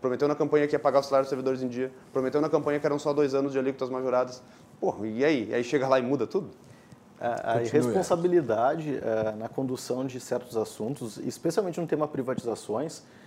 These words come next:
Speaker 2: que pra ele parecia não ser tabu. Durante algum tempo no Rio Grande do Sul virou tabu, eh, falar sobre privatização e, eh, ele parecia que ia conduzir algum processo de privatização. A gente já tá chegando, in-, se encaminhando pro terceiro ano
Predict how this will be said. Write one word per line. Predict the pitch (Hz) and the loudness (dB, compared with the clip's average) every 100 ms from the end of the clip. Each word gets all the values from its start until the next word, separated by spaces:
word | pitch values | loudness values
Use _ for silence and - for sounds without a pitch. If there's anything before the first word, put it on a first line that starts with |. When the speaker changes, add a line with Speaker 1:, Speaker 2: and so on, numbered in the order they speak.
| - | -8
Speaker 2:
que | - | -4
pra | - 226 170 | 0 2 4
ele | 175 233 247 214 156 160 | 2 0 0 2 2 2
parecia | 156 156 202 | -2 0 -2
não | 214 | 0
ser | - | -2
tabu. | 185 147 117 156 165 - - - | 0 0 4 2 2 -4 -16 -8
Durante | 113 117 139 175 | -2 0 0 0
algum | 147 185 | 0 -2
tempo | 143 165 175 | -2 -2 -2
no | |
Rio | 139 127 | -2 -4
Grande | 127 | -4
do | |
Sul | 139 | -6
virou | 147 127 135 | -4 -2 -2
tabu, | 131 101 110 139 131 | -2 -2 0 2 0
eh, | 110 | 0
falar | - 113 | -2 -4
sobre | 113 123 | -4 -6
privatização | 123 110 117 - 127 - 127 151 - | -6 -6 -6 -4 -4 -4 -4 -4 -4
e, | 113 107 107 107 - - - - - | -4 -2 -2 -4 -10 -20 -20 -20 -2
eh, | 120 117 110 | 2 4 4
ele | 135 | 2
parecia | 143 156 147 147 175 | 4 4 4 2 0
que | 170 180 | 0 0
ia | |
conduzir | 175 170 151 120 143 | 0 0 0 0 2
algum | 165 131 151 214 | 2 2 0 -2
processo | 214 139 - 135 143 139 | -2 -2 0 -2 -2 -4
de | 123 | -8
privatização. | 120 120 120 123 139 | -4 -4 -2 -2 -2
A | 156 | -4
gente | 151 | -4
já | 143 | -6
tá | 143 | -4
chegando, | - 143 143 151 156 147 | -2 0 2 2 2 2
in-, | 135 147 | 0 -2
se | - | -4
encaminhando | 139 147 160 226 | 0 2 2 0
pro | |
terceiro | 226 170 - 170 139 | -2 -2 2 2 4
ano | 139 220 190 | 4 2 -2